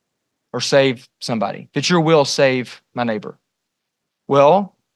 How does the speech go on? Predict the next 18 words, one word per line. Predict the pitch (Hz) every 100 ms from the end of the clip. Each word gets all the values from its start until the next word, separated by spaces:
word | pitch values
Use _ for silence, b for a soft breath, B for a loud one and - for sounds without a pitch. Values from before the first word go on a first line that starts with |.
| _ _ _ _ _ -
we | 196
already | 180 165
know | 156 156 160 160
God's | - 156 147 143
will | 175 180
on | 127
that, | 117 110
don't | 120 107
we? | 107 - _ _ _ _ _ _ -
What's | 139 135
his | 143 127
will | 147 185
on | 120
that? | 107 110 - _ _ _ _ _ _ _ _ _ _ _ _ _ _ _ _ -
That | -
they'd | 120
be | 110
saved. | 117 151 190 -